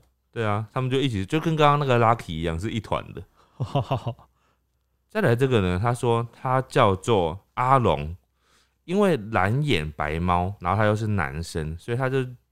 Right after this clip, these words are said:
Speaker 1: 取，取名的灵感是来自于那个青眼白龙。
Speaker 2: 哦。
Speaker 1: 所以他就叫做阿龙，阿龙，蛮帅的。
Speaker 2: 啊，阿龙，阿龙感觉很在地耶，阿龙。
Speaker 1: 那，那所以要叫什么？就直接叫青眼白龙。
Speaker 2: <laughs> 太长。
Speaker 1: 可以吗？可以吗？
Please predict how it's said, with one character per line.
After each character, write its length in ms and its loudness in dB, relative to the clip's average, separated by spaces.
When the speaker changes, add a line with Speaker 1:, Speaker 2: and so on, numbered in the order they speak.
Speaker 1:
取， 280 -16
取 140 -2
名 120 4
的 100 4
灵 180 2
感 140 2
是 100 -2
来 180 2
自 160 -4
于 100 -2
那 100 -2
个 220 -2
青 380 -4
眼 240 0
白 260 -4
龙。 320 -6
Speaker 2:
哦。 340 6
Speaker 1:
所 80 -6
以 40 0
他 80 2
就 100 2
叫 140 2
做 120 4
阿 300 2
龙， 340 0
阿 180 -2
龙， 260 -2
蛮 200 0
帅 360 2
的。 180 -6
Speaker 2:
啊， 120 0
阿 100 0
龙， 400 2
阿 160 -2
龙 240 0
感 160 0
觉 120 2
很 180 2
在 200 0
地 260 -6
耶， 280 -16
阿 120 -6
龙。 280 -4
Speaker 1:
那， 100 -10
那 60 -4
所 180 -2
以 20 4
要 140 4
叫 160 0
什 100 -2
么？ 140 -8
就 80 -2
直 120 -4
接 100 2
叫 140 0
青 240 -4
眼 120 -2
白 160 -6
龙。 240 -10
Speaker 2:
<laughs> 480 -20
太 320 -2
长。 160 -2
Speaker 1:
可 0 -
以 0 -
吗？ 80 -12
可 80 0
以 60 2
吗？ 220 -4